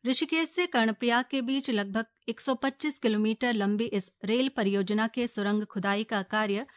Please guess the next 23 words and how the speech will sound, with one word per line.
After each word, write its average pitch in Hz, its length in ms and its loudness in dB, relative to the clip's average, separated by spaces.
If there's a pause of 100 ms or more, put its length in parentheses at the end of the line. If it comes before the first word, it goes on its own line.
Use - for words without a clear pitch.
(260)
अंतिम 262 360 4
चरण 185 300 0
में 180 140 0
है। 180 260 -2 (360)
पैकेज 269 340 0
फ़ाइव 262 280 2
में 277 220 2
दो 214 120 2
मुख्य 233 320 0
सुरंगें 214 460 0
और 202 260 0
एक 202 260 -2 (280)
एस्केप 269 480 0
टनल 208 340 2 (100)
शामिल 180 460 4
है। 185 180 -4 (880)
भारतीय 294 420 4
प्रतिभूति 254 540 0
और 262 260 2
विनिमय 220 360 4
बोर्ड 233 300 0
सेबी 208 360 2
ने 220 200 2